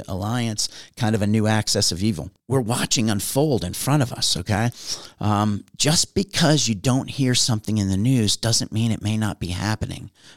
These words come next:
okay? We, we've gotta be aware of what's going on if we're gonna be Christians. The First World War started in July of twenty-eight, nineteen fourteen, and it lasted four years. The Second World War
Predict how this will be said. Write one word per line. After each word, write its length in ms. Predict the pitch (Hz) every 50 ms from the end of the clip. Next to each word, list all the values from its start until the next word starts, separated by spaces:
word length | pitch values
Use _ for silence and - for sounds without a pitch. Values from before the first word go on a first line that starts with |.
| -
okay? 340 | - - - 117 120 117 110
We, 220 | 101 82 104 95 - -
we've 180 | 110 117 104 -
gotta 240 | - 117 160 170 160
be 140 | 147 139
aware 360 | 127 101 98 90 127 143 139 123
of 120 | 92 92
what's 160 | 107 101 -
going 240 | - 110 107 101 107
on 200 | 110 113 113 104
if 120 | 98 -
we're 80 | - 95
gonna 160 | 110 98 98
be 80 | 95 95
Christians. 440 | - - 98 98 - - - - - - - - - - -
The 80 | -
First 380 | - - 165 175 185 - - -
World 260 | 147 147 147 127 113
War 400 | 101 107 113 110 101 92 92 90 -
started 520 | - - - - - 98 101 104 107 117 101
in 140 | 101 101
July 380 | 87 87 85 73 107 110 113 123
of 260 | 123 113 - - -
twenty-eight, 640 | - - 123 107 117 117 107 92 98 98 85 - _ - 226 - -
nineteen 460 | 92 92 104 95 - - 107 101 98
fourteen, 580 | - - 104 104 98 - - - 110 98 92
and 140 | 95 85 -
it 60 | -
lasted 420 | 65 95 98 92 95 - - - -
four 240 | - - 95 101 98
years. 400 | 95 98 95 92 92 92 - - - _
The 100 | - 110
Second 400 | - - - 135 - - - -
World 260 | - 117 113 107 95
War 400 | 104 98 95 95 101 101 101 101